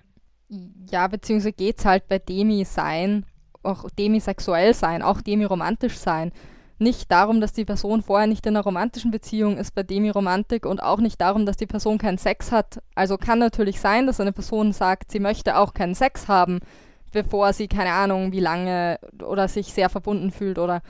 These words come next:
was auch immer. Aber da geht's einfach darum, dass Anziehung nicht empfunden wird vor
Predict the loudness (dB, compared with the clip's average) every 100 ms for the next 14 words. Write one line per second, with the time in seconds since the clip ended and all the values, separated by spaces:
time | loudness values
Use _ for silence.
0 | -20 -20 _ -20 0 6 6 6 2 2
1 | 0 0 -4 -10 -20 -20 -2 2 4 4
2 | 2 0 -2 0 -2 2 4 6 6 2
3 | 0 -2 -2 -4 -4 -2 0 0 0 -4
4 | -8 -6 -2 -2 -2 -4 -6 -8 -8 -2
5 | 0 0